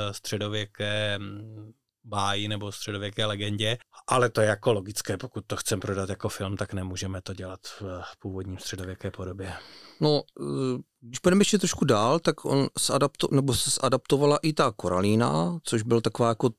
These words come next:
Speaker 2: trošku variance na, variace na Alenku říši divů. A ta dopadla taky velmi dobře, podle mě celkem jako hezky zanimovaná, má to přeci jenom trošinku přesah do nějakého sp-, spíš umění, než aby to byl nějaký klasický animák, tak jak je známe z Hollywoodu.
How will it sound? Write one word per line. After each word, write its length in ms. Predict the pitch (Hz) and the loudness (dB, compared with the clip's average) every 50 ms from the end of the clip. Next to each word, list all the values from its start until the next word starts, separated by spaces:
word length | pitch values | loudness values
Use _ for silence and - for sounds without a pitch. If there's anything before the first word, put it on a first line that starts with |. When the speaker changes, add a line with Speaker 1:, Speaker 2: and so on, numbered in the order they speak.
| - - - - - - - | -6 -18 -18 -16 -16 -16 -6
Speaker 2:
trošku 280 | - - 110 - - - | -2 -2 -2 0 2 4
variance 540 | 117 120 110 107 107 107 120 113 - - 127 | 4 6 6 6 6 6 4 4 4 4 6
na, 300 | 127 123 120 113 110 - - | 6 6 4 2 0 0 -2
variace 480 | - 104 113 110 113 107 107 - - 135 | 0 2 4 4 4 4 2 2 2 4
na 100 | 127 123 | 4 4
Alenku 380 | - 95 101 110 110 - 123 | 4 4 2 2 2 2 0
říši 260 | 110 113 110 - - | 0 2 2 0 0
divů. 560 | 139 107 92 90 92 92 92 92 92 98 101 - - _ - - - - - - - _ - | 0 0 -2 -2 -2 -2 0 0 0 0 -2 -4 -6 _ -20 -18 -18 -16 -16 -16 -10 _ 0
A 180 | 98 92 95 | 2 2 2
ta 120 | 98 - 120 | 2 0 2
dopadla 340 | 113 117 117 - 143 156 151 | 2 2 4 4 4 4 4
taky 180 | 120 - - | 4 2 2
velmi 200 | 113 107 104 104 | 2 4 4 4
dobře, 400 | 104 101 98 98 110 110 117 113 107 - | 4 2 2 2 4 4 4 4 2 0
podle 180 | - - 110 | -2 2 4
mě 120 | 110 120 113 | 4 4 4
celkem 320 | - - 110 101 - 117 | 2 2 0 2 4 4
jako 200 | 117 110 - 123 | 4 4 4 2
hezky 520 | 107 92 98 - - - - 127 117 117 113 | 2 4 2 2 0 0 2 4 4 4 4
zanimovaná, 840 | - - - - 98 104 101 104 104 104 104 101 101 101 104 107 107 107 | 2 0 0 2 2 4 4 4 4 4 2 2 0 0 0 2 2 2
má 180 | 107 104 101 | 2 2 0
to 100 | 104 - - | 0 -2 -2
přeci 260 | - - 104 - 113 | -4 -2 0 0 2
jenom 120 | 110 110 | 2 2
trošinku 360 | 107 - - - 117 107 - | 2 0 0 0 0 0 0
přesah 340 | 104 - - 107 - - 107 | 0 0 0 0 2 0 0
do 120 | 110 110 107 | 2 0 0
nějakého 360 | 104 104 104 - - 117 110 107 - | 0 0 0 0 -2 -2 -2 -2 -4
sp-, 60 | - - - | -6 -8 -6
spíš 380 | - - - - - 120 - - | -4 -4 -2 0 0 0 2 2
umění, 400 | 135 110 101 101 101 101 104 104 | 2 2 4 4 4 4 6 6
než 180 | 104 101 - - | 4 4 2 2
aby 140 | 104 104 | 0 0
to 100 | 101 - | 2 2
byl 100 | 107 107 107 | 4 4 4
nějaký 280 | 104 101 101 - 110 | 4 2 2 0 0
klasický 500 | 107 - 107 - - 110 - - 110 107 | 0 0 -2 -2 -2 -4 -2 0 0 0
animák, 420 | 101 95 95 92 95 87 87 87 - - - _ - - - - - - - - - | 2 2 0 0 0 0 -2 -2 -4 -8 -12 _ -18 -20 -18 -18 -18 -18 -18 -8 -4
tak 120 | - 101 | -2 0
jak 140 | 110 101 95 | 2 2 4
je 60 | 117 | 4
známe 400 | 104 98 104 98 98 101 104 110 | 4 4 4 4 4 6 4 4
z 60 | 110 | 4
Hollywoodu. 560 | 110 107 101 107 104 98 98 98 92 95 104 | 4 4 4 4 2 2 2 2 2 2 0